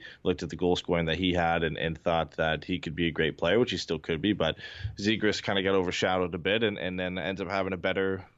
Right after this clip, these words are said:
year than both of them and probably a, a bigger impact on his team than Turcotte and Caulfield did for Wisconsin. So it, it was a great year for him. Like, there, there's,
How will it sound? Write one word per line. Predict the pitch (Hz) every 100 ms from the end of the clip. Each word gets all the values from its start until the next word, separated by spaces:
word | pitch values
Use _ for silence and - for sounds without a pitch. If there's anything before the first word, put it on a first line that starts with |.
| _ -
year | 92 104
than | 98 92
both | 92 98 120
of |
them | 127
and | 107
probably | 104 98 95 92
a, | 87 78
a | 92
bigger | 104 98
impact | 67 113 113 90 85 - - - - - 98
on | 95
his | 92 87
team | - 98 92 87
than | 87
Turcotte | 82 92 - 90 85 -
and | 82 82 80
Caulfield | 87 87 87 78
did | 85 -
for | 85
Wisconsin. | 78 - 87 101 - 82 73
So | - 80 - - - - - -
it, | 110
it | 101 120 131
was | 127
a |
great | 127 139
year | 120 143
for | 92
him. | 78 80
Like, | 80 85
there, | 98 95
there's, | 80 98 90